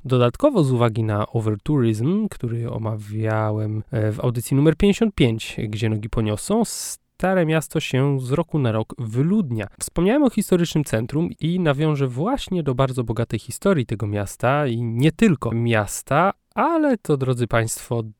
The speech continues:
dopiero po przerwie, natomiast przed nią kilka newsów turystycznych. W newsach też się troszeczkę tutaj o Wenecję otrzemy. Staje się ona areną protestu przeciwko kieszonkowcom. No już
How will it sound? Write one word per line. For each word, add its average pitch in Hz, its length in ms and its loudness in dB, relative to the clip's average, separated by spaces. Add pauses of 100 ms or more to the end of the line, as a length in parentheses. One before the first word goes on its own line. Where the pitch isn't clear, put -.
(160)
dopiero 113 480 -2
po 202 140 2
przerwie, 110 380 -2
natomiast 135 340 -2
przed 143 320 0
nią 110 180 -2
kilka 240 500 -2
newsów 117 440 -6 (120)
turystycznych. 156 920 -2 (140)
W 127 220 -4
newsach - 760 2 (120)
też 254 180 -4
się 147 220 0
troszeczkę 123 420 -4
tutaj 110 360 -6
o 139 120 2
Wenecję 127 540 2
otrzemy. 110 540 -2 (200)
Staje 226 300 0
się - 140 -2
ona 156 280 2
areną 123 420 2
protestu 123 400 -8
przeciwko - 520 -8
kieszonkowcom. 120 800 -4
No 123 120 -2
już - 220 -8